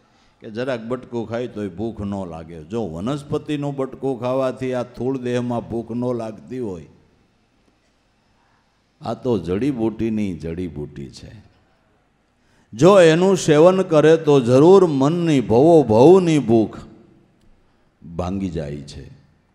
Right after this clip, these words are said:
તૃપ્તિ થઈ જાય છે. ભાંગી છે ભવો ભવની ભૂખ ઉગારામને આંગણે.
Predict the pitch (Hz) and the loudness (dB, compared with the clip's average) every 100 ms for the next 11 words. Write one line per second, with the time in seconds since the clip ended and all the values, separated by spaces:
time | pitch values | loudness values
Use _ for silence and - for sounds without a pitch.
0 | _ _ _ - 87 90 - 117 90 78 | _ _ _ -10 -8 -8 -6 -6 -6 -12
1 | 76 65 64 62 - - _ _ _ _ | -12 -16 -18 -20 -20 -20 _ _ _ _
2 | _ _ _ _ _ _ _ _ _ _ | _ _ _ _ _ _ _ _ _ _
3 | _ _ _ 87 90 98 110 117 87 95 | _ _ _ -10 -6 -4 -4 -4 -4 -6
4 | 90 85 87 110 107 85 85 82 78 69 | -4 -4 -2 -2 -2 -2 -4 -6 -8 -14
5 | - - _ _ _ _ - 80 78 80 | -18 -20 _ _ _ _ -20 -12 -10 -10
6 | 80 - _ _ _ _ _ _ _ _ | -14 -20 _ _ _ _ _ _ _ _
7 | - 85 87 82 78 76 73 71 82 101 | -12 -8 -6 -6 -8 -12 -14 -16 -18 -20
8 | _ _ _ _ _ _ _ _ _ - | _ _ _ _ _ _ _ _ _ -20
9 | 71 67 65 - | -18 -16 -18 -20